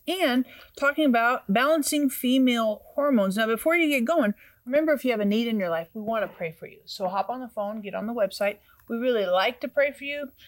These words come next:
and really about anything and everything. Not long details, please. However, just give us the privilege and opportunity to pray for you. And Doctor Bob, this book on balancing female hormones, what are some things that you see as indicators of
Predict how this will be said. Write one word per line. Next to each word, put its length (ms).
and 100
really 240
about 300
anything 420
and 100
everything. 440
Not 260
long 220
details, 480
please. 460
However, 580
just 180
give 160
us 140
the 80
privilege 380
and 80
opportunity 580
to 80
pray 220
for 120
you. 80
And 140
Doctor 260
Bob, 300
this 180
book 400
on 240
balancing 520
female 600
hormones, 540
what 200
are 100
some 260
things 300
that 240
you 80
see 680
as 240
indicators 600
of 200